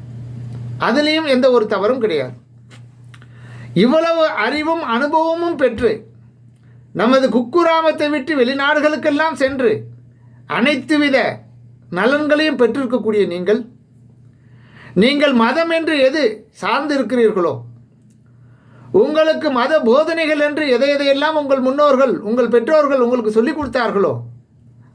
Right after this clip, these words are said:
அவைகளை கொஞ்சம் சிந்தித்து சீர்தூக்கி பாருங்கள். அகில உலகத்தையும் படைத்து பரிபாலிக்கின்ற இறைவன் ஒருவன் இருக்கிறான் என்பதை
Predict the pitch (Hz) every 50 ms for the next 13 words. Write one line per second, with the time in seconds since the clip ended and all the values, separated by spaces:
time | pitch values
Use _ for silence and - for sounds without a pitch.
0 | - 170 208 269 302 311 302 320 320 320 302 233 294 294 311 311 311 349 330 277
1 | 285 277 269 262 262 202 - 214 165 131 120 - - - - - - - - -
2 | 220 247 226 202 202 196 190 269 - 196 147 127 123 - - - - - - -
3 | - - - - - - - - - - - - - - - - - - - -
4 | - - - - - - - - - - - 160 208 247 294 302 302 294 285 294
5 | 320 330 339 339 - 349 339 330 302 285 285 285 320 277 - 311 262 262 262 294
6 | 302 320 320 320 311 254 302 294 285 269 269 254 254 269 294 302 311 311 302 277
7 | 269 269 269 262 254 254 285 320 285 262 320 320 302 269 220 - - - - -
8 | - - - - - - - - - - - _ - - - - - - - -
9 | - - - - - - - - - - - - - - 151 185 220 240 233 233
10 | 220 220 254